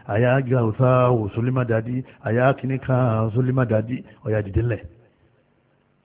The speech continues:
Ǹtí wọ́n, ǹtí wọ́n ń pè yẹn, Mẹsìkí nù kọ́ yẹ ká máa pè. Ọba tó dá Mẹsìkí nù yẹ ká máa pè. Eléyìí ni Islam tá Ànábì mú wa. Èyí táwọn ń ṣe òun, Ànábì kò mú yẹn wa. Àyà Kùránì tí mo kà yìí, ó ti já mọ̀ pé kò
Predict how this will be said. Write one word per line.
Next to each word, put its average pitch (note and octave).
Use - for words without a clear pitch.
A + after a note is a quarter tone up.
Ǹtí A2+
wọ́n, C#3+
ǹtí C3
wọ́n D#3+
ń D3+
pè D#3+
yẹn, A2
Mẹsìkí G#2+
nù C#3+
kọ́ A#2+
yẹ A2
ká B2
máa A#2
pè. -
Ọba A#2+
tó D#3
dá D3+
Mẹsìkí B2+
nù A#2
yẹ A2
ká A#2
máa A2
pè. G#2
Eléyìí C#3
ni A#2
Islam B2
tá B2+
Ànábì A#2+
mú A2
wa. A2
Èyí C3+
táwọn D3+
ń -
ṣe D3
òun, B2
Ànábì B2+
kò A#2+
mú B2
yẹn G#2
wa. G#2+
Àyà B2
Kùránì A#2+
tí A2
mo G#2
kà G2+
yìí, G2
ó -
ti G#2+
já A2+
mọ̀ A2+
pé G#2
kò G#2+